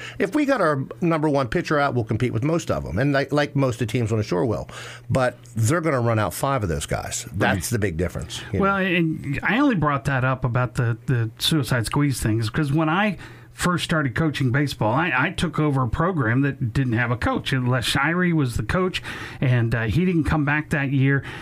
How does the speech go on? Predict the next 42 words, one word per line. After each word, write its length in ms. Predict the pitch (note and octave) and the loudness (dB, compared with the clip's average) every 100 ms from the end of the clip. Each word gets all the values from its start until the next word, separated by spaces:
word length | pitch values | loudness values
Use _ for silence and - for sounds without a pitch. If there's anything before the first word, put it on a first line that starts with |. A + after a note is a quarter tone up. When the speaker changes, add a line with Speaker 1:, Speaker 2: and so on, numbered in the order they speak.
| - - | -8 -2
Speaker 2:
And, 420 | A#2 A2+ A2+ A2+ | 0 2 2 0
uh, 200 | A#2 A#2+ | 0 0
it, 180 | - C#3 - | 2 2 2
it 60 | C3 | 2
was 160 | C3 | 2
not 240 | B2+ E3 F3+ | 2 2 0
a 40 | |
good 300 | C3 D3+ D3 | 0 2 4
ending 500 | C#3+ D3+ D3+ D#3 D3+ - | 4 4 2 2 -2 -6
for 240 | - D3+ C3+ | -4 0 2
the 100 | B2 | 2
way 180 | C3 C#3 | 2 2
that, 260 | C3+ C3 - | 2 -2 -2
that 400 | A2+ B2+ B2 C3+ | -2 2 2 0
previous 520 | - D3+ C#3 B2+ - | 0 2 2 0 0
year, 240 | D3 C3+ A#2+ - - - - | 2 2 -2 -6 -12 -6 -2
uh, 160 | A#2+ | 0
ended. 340 | A#2 C#3+ D#3+ C#3+ | 2 2 2 2
And 20 | |
I 100 | B2 | 0
took 260 | C#3 D#3 C3+ | 0 -2 0
over 180 | C3+ C#3+ | 0 0
for 140 | - | 0
the 160 | B2+ B2 | 2 2
oh 160 | C3+ | 4
eight 180 | C3+ B2+ | 2 0
season, 460 | - E3+ F3 D3+ D#3+ | 0 2 2 4 4
and, 240 | D3+ A#2 - - - | 4 2 -2 -12 -6
and 120 | - B2 | 0 2
I 100 | D#3+ | 2
was 180 | D#3+ | 2
there 160 | D3 C#3+ | 2 0
for 160 | - C#3+ | 0 -2
a 40 | |
few 200 | - E3+ | 0 2
years, 420 | D#3 C#3+ G3+ F3+ | 4 4 4 2
and 120 | D#3 E3 | 2 2
we 100 | B3+ | 2
developed 720 | G3 B2+ A#2+ D3+ A3+ - C#3 | 2 2 2 2 2 0 -2
a, 20 | D#3 | -2
you 260 | C#3+ A3+ | 0 2
know, 100 | D3 | 2